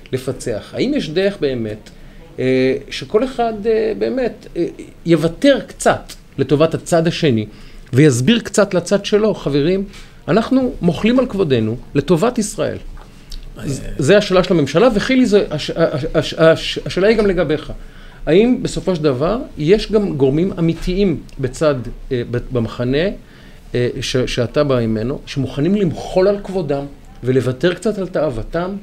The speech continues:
Speaker 1: לטובת שמירה על המקום הזה, שללא ספק הגיע לשעה מאוד מאוד בעייתית? נתחיל איתך, שר החינוך.
Speaker 2: אז קודם כל, אני חושב שחייבים, צריך להבין בסוף שאנחנו, אה, בממשלה,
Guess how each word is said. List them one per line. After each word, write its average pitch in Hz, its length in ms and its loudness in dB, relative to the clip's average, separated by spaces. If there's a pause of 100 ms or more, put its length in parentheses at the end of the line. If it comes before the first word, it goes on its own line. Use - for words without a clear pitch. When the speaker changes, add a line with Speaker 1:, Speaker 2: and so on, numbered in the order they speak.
(180)
Speaker 1:
לטובת 123 560 -4
שמירה 127 540 0
על 131 120 0
המקום 156 420 0
הזה, 196 160 0
שללא 131 320 0
ספק 202 520 -4 (380)
הגיע 127 260 2
לשעה 151 500 -2 (220)
מאוד 131 400 -2
מאוד 120 240 -2
בעייתית? 98 380 -6 (120)
נתחיל 139 260 -4
איתך, 131 260 -4 (320)
שר 117 120 -4
החינוך. 95 320 -8 (560)
Speaker 2:
אז - 120 -16
קודם 123 140 -2
כל, 123 220 -4
אני 104 80 -2
חושב - 160 -8
שחייבים, 92 520 -6
צריך - 220 -10
להבין 104 260 -4
בסוף 101 580 -6 (120)
שאנחנו, 92 720 -8
אה, 87 260 -8 (480)
בממשלה, 95 680 -6